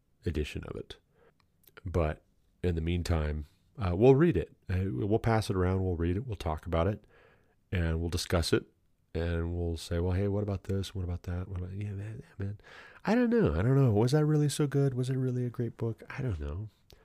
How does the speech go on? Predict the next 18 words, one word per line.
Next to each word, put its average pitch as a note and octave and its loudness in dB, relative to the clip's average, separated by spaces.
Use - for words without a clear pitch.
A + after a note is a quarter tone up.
Or A#2+ 12
we'll G#2+ 2
say, F#2 0
"Man, F2 0
this C#3 -4
is G3 0
just - -8
a E2 -6
fantastic G2+ -6
book. - -2
This A#2+ -8
is A2+ -4
so G#2 2
good. F#2 2
I A2+ 0
wanna A2+ 6
read F2+ 4
it F#2+ 2